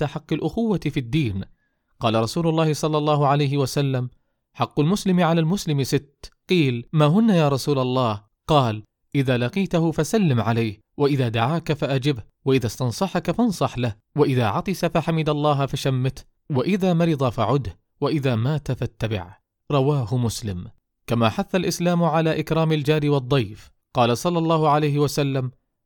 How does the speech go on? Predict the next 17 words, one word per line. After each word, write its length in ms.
"من 160
كان 200
يؤمن 280
بالله 460
واليوم 360
الآخر 460
فلا 200
يؤذي 380
جاره، 400
ومن 220
كان 220
يؤمن 280
بالله 520
واليوم 400
الآخر 500
فليكرم 600
ضيفه، 420